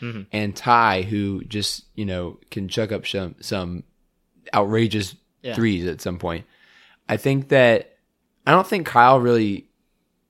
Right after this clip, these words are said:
Speaker 2: you know, Kyle doesn't seem to be the person who, like, cares about, you know, who gets the glory or whatever.
Speaker 1: Mm-hmm.
Speaker 2: You know, Kyle will always have his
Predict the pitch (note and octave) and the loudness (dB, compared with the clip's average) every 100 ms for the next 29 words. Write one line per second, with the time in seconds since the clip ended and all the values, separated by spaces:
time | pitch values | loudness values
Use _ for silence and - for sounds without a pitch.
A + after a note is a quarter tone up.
0 | _ C3 A2+ C3+ E3 D#3 E3+ D#3 C#3 C3+ | _ -4 4 4 4 2 -4 -2 0 0
1 | - A#2+ A#2 G2+ F#2 - F#2+ G2+ G2+ F#2 | -2 -4 -4 -4 -6 -4 -2 0 -2 -2
2 | F#2 F#2+ - _ _ _ _ - G#2 F2+ | -2 -2 -6 _ _ _ _ -8 -8 -4
3 | A2 G#2 G2+ G2 G2 _ _ _ _ _ | 0 0 0 -4 -8 _ _ _ _ _
4 | _ - A2 G#2 - G#2 G2+ F#2 F#2+ G2+ | _ -8 -6 -6 -6 -6 -2 -2 0 0
5 | G#2+ A2+ A#2+ B2+ C#3+ D#3 - - A#2+ G#2+ | 0 0 0 0 -2 -6 -10 -14 -12 -6
6 | A#2+ A2+ G#2+ G2 C3 B2+ C#3 C3 G#2+ A2+ | -2 0 0 -2 4 6 6 6 4 4
7 | A#2 - G#2+ G#2 G#2 G2+ - | 2 0 -2 -2 -4 -6 -8